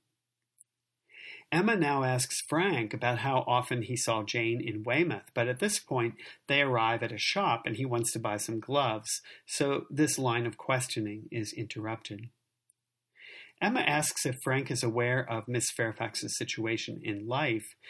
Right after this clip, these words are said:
and what she is destined to be. Missus Weston decides that is a rather delicate subject and that it's not appropriate for them to be discussing it. Note that this is only the second time that Emma has met Frank Churchill,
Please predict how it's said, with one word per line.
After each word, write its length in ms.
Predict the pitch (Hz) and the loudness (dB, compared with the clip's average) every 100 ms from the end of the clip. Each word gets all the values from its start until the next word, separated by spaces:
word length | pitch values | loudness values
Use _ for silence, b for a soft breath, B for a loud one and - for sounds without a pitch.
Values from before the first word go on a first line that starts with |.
| B B | B B
and 180 | 123 127 | 0 4
what 160 | 131 127 | 4 2
she 180 | - | 0
is 140 | 123 107 | 0 0
destined 600 | 117 107 - 107 101 104 | 0 0 -2 -4 -6 -6
to 100 | 113 | -6
be. 460 | 113 123 123 113 110 - - _ _ - B B - | -2 0 2 0 -2 -10 -20 _ _ -18 B B 2
Missus 320 | 170 208 131 | 4 4 4
Weston 380 | 151 147 - 135 | 4 4 4 2
decides 640 | 123 - 127 120 120 113 - B _ | 2 4 4 4 2 0 -4 B _
that 180 | 143 139 | 2 4
is 120 | 131 | 2
a 60 | 131 | 0
rather 280 | 120 117 | 2 2
delicate 560 | 110 127 127 131 123 - | 2 2 2 2 -2 0
subject 720 | - 160 180 165 113 107 - | 2 2 0 0 -2 -2 -8
and 280 | - 117 117 | -6 -4 -2
that 160 | 113 113 | -2 -2
it's 180 | 117 - | -2 -2
not 200 | 117 117 | -2 -2
appropriate 640 | - - 135 131 120 - | -6 -4 -4 -2 -2 -2
for 100 | 123 | -6
them 220 | 117 107 107 | -6 -6 -6
to 100 | 117 | -4
be 120 | 107 | -4
discussing 580 | 107 - 120 123 123 110 | -2 0 2 2 2 -2
it. 180 | 104 - _ - B B B B B | -4 -10 _ -20 B B B B B
Note 340 | 160 175 208 - - | 4 4 4 0 2
that 240 | 156 - | 2 4
this 180 | 208 208 | 2 2
is 140 | 156 | 4
only 280 | 156 190 202 | 4 4 2
the 140 | 139 | 2
second 420 | 120 - 165 165 127 | 2 4 4 2 0
time 240 | 139 143 | -2 -2
that 120 | 131 - | -2 0
Emma 300 | 120 120 113 | -2 -2 -2
has 280 | 117 110 | -2 -2
met 360 | 127 123 170 - | 0 0 0 0
Frank 280 | 143 113 110 | -2 -2 -2
Churchill, 640 | - 110 - 110 107 107 | -4 -6 -6 -6 -6 -8